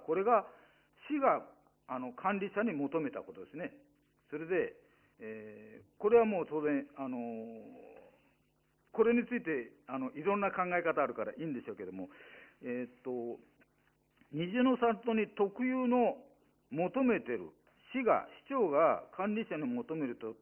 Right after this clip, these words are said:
とこについてお尋ねします。えーっと、基本方針の中にあります、えー、夏季と鉄道を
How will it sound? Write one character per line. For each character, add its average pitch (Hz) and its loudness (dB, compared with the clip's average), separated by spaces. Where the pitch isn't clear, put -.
と - -20
こ 170 -4
に 147 -4
つ - -12
い 117 -8
て 147 -4
お 131 -10
尋 135 -6
ね 123 -6
し - -12
ま 117 -8
す。 - -20
え 120 -4
ー - -12
っ - -20
と、 120 -10
基 180 0
本 254 4
方 226 2
針 151 -6
の 143 0
中 127 -2
に 117 -6
あ 117 -6
り 127 -4
ま 135 0
す、 135 -8
え 110 -8
ー、 - -14
夏 247 -2
季 - -
と 160 -2
鉄 151 0
道 226 2
を 196 0